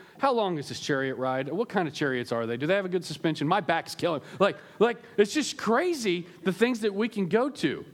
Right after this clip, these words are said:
And I don't wanna ride with him. I'm not riding the chariot with that. I mean, we can just get so consumed with all these other little things where it's like, um,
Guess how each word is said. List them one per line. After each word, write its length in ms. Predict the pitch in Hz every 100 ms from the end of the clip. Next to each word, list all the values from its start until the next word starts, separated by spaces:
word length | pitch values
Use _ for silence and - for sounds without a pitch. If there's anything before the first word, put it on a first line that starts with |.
| - - - - - -
And 120 | 185
I 140 | 180 240
don't 100 | 240
wanna 140 | 208
ride 240 | 170 180 147
with 100 | 147
him. 280 | 139 95 - -
I'm 160 | 160 175
not 180 | 214
riding 240 | 190 202 180
the 60 |
chariot 220 | - 180 156
with 100 | 139
that. 200 | 165 170
I 60 |
mean, 160 | 208 202
we 100 | 233
can 120 | 226
just 180 | 226 -
get 140 | 214
so 160 | - 233
consumed 400 | 196 - 254 196
with 120 | -
all 60 | 208
these 140 | 127
other 120 | 196
little 220 | 139 185
things 400 | 139 240 208 131
where 220 | 143 143 135
it's 120 | -
like, 360 | 143 113 - - _ _ _ _ -
um, 400 | 127 123 104